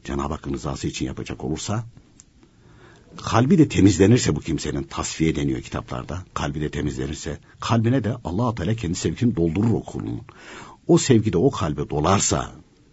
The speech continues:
o kalpte dolarsa, Allah-u Teala dünya ve içindekilerin hepsine emir vermiştir.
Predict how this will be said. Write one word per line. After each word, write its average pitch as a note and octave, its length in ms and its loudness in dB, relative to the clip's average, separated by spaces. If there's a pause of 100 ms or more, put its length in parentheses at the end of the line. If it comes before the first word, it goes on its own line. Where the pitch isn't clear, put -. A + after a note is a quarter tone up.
(160)
o D#2+ 120 -10
kalpte B1 420 -10
dolarsa, C#2 500 -8 (580)
Allah-u C#3 300 8
Teala A2 340 0
dünya G#2+ 380 4
ve G#2+ 60 6
içindekilerin E2 680 -2
hepsine A2+ 440 0
emir F#2+ 240 4
vermiştir. B1+ 520 -8